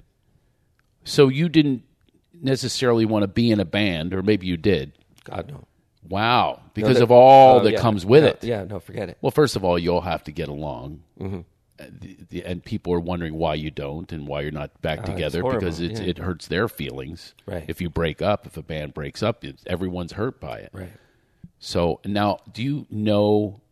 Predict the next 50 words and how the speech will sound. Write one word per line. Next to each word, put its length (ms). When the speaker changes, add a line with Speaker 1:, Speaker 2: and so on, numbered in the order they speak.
Speaker 1:
are 100
you 160
personal 560
friends 420
with 120
any 200
bands 560
that 140
we 120
would 140
know? 280
Like 220
pretty 220
close 420
Speaker 2:
Oh, 60
Speaker 1:
with 100
a 20
Speaker 2:
yeah. 160
Speaker 1:
certain 260
band? 260
Like 140
Speaker 2:
Oh. 60
Speaker 1:
what? 220
Who's 200
the 80
closest 500
band 320
you're 140
with? 420
Speaker 2:
Uh, 40
uh, 240
well, 300
Rami 360
Jaffe 540
from 460
the 80
Foo 160
Fighters. 480
Speaker 1:
Yeah. 340
Speaker 2:
One 160
of 280
my 160
dear 200
friends 380
growing 340
up. 180
I've 280
known 200
him 100
for 320